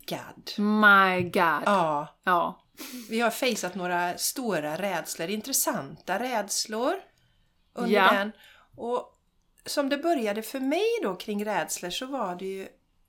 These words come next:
Speaker 1: Jag har ju inte varit rädd någonting för det här viruset. De tre första veckorna var, då satte jag mig in och läste på och kollade vad det var. Och sen landade jag i att okej, nähä, det här är ingenting som jag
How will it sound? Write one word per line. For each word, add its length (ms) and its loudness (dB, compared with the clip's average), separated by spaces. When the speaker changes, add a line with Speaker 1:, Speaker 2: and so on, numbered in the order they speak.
Speaker 1:
Jag 240 -2
har 120 -2
ju 100 -6
inte 180 -8
varit 360 -8
rädd 300 -8
någonting 680 -10
för 420 -8
det 100 -12
här 180 -10
viruset. 880 -4
De 240 -6
tre 240 -2
första 300 -6
veckorna 540 -6
var, 380 0
då 220 -6
satte 320 -6
jag 80 -2
mig 140 0
in 140 -4
och 60 -4
läste 280 -4
på 180 -8
och 80 -8
kollade 320 -6
vad 120 -6
det 60 -6
var. 140 -6
Och 100 -8
sen 200 -4
landade 400 -4
jag 220 -4
i 40 -6
att 220 -8
okej, 360 -10
nähä, 240 -2
det 100 -8
här 220 0
är 40 -4
ingenting 380 -6
som 180 -6
jag 340 -4